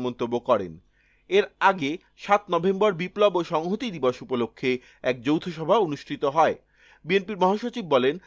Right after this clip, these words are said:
সাত নভেম্বর আমাদের কাছে, গোটা জাতির কাছে একটা বিশেষ গুরুত্বপূর্ণ দিন। বিশেষ করে আজকে যে রাজনৈতিক প্রেক্ষাপট, যখন মানুষ একটা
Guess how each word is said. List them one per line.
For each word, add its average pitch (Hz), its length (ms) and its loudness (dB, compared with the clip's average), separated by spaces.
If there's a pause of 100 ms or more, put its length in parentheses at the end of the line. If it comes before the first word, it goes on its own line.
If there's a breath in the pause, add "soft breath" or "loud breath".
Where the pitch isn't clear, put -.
(200 soft breath)
সাত 196 240 4 (140)
নভেম্বর 196 380 2 (100)
আমাদের 170 380 0
কাছে, 143 340 -2 (360 soft breath)
গোটা 147 300 2
জাতির 208 280 -2
কাছে 160 260 0
একটা 147 300 0
বিশেষ 196 200 -4 (100)
গুরুত্বপূর্ণ 120 500 -4 (140)
দিন। 127 140 -6 (440 soft breath)
বিশেষ 151 340 -4
করে 220 140 4 (200)
আজকে - 220 -6 (100)
যে 196 80 2
রাজনৈতিক 139 640 0
প্রেক্ষাপট, 147 480 0 (340 soft breath)
যখন 143 300 2
মানুষ 208 260 -2
একটা 208 180 -4